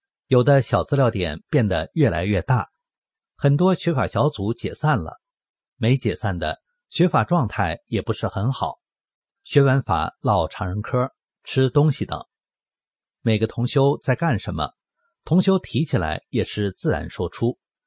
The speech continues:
谁谁是安装大锅的，谁谁是装系统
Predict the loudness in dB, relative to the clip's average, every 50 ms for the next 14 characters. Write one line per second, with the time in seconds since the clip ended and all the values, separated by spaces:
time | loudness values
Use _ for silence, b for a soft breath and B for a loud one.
0 | _ _ _ _ _ _ _ 0 2 4 4 4 2 0 2 0 0 0 0 0
1 | 0 0 2 0 0 0 0 -2 -2 -2 -2 0 0 0 2 0 0 -2 -4 _
2 | _ _ _ _ _ _ _ _ -2 4 4 4 6 6 4 2 2 0 -4 -6
3 | -2 0 2 2 0 0 -2 -2 -2 -2 -4 -8 -10